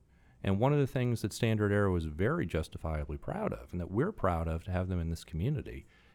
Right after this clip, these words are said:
is they're using big data and analytics and data to make those engines more efficient and last longer, generating more power when they come out now than they did when they originally went in. And that's a matter of changing the materials that were being used, changing the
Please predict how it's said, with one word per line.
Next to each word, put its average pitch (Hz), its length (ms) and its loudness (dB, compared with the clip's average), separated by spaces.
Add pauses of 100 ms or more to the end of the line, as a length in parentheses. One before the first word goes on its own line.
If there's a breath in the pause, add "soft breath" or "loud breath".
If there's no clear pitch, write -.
is 90 120 -2
they're 151 180 2
using 120 380 2
big 107 280 0
data 104 460 2
and 90 140 0
analytics 90 720 -2
and 76 160 -2
data - 400 -4 (840 soft breath)
to 107 80 -2
make 123 220 4
those 110 220 4
engines 104 440 4
more 104 340 4
efficient - 540 -2 (460)
and 98 220 4
last 107 380 4
longer, 104 460 4
generating 95 560 2
more 92 300 4
power - 520 -2 (220)
when 98 300 2
they 110 120 6
come 110 240 0
out 98 240 0
now 101 360 0
than 85 140 -4
they 87 120 -2
did 92 140 0
when 95 140 0
they 101 120 0
originally 98 400 -2
went 107 220 -2
in. - 260 -6 (480 soft breath)
And 98 100 2
that's 110 240 4
a 117 40 4
matter 98 440 4
of 85 480 0
changing 101 460 2
the 87 60 2
materials 110 520 0
that 117 80 -2
were 110 120 0
being 104 260 2
used, 107 500 0
changing 92 680 2
the 78 500 -2